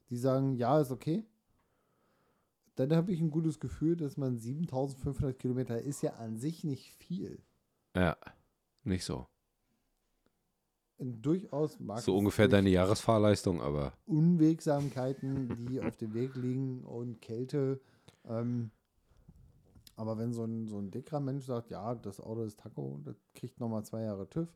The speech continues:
Speaker 1: in dem Zustand, muss es ja. Es muss ja auch eine Straßenzulassung haben.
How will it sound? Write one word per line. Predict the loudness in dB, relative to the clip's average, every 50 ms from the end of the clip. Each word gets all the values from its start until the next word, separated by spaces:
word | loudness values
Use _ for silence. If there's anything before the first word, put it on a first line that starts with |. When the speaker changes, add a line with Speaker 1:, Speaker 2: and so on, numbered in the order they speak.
| _ _ _ _ _ _ _ _ _ _ _ _ _ _ _ _ _ _ _ _ _ _ _ _ _ _ _ _ _ _ _ _ _ _
Speaker 1:
in |
dem | -8 -8 -8 -8 -10
Zustand, | -14 -16 -16 -10 -8 -6 -6 -6 -8 -8 _ _ _ _ _ _ _ _ _ _ _ _ _ _ _
muss | 2 4 4 4 4
es | 2 -2 -2
ja. | -2 -6
Es | -2 -2
muss | -2 0
ja | 2 0
auch | 0 0
eine | -4 -4 -6
Straßenzulassung | -8 -6 -4 -4 -4 -4 -6 -10 -8 -10 -10 -8 -8 -8 -8 -8 -8 -8
haben. | -6 -4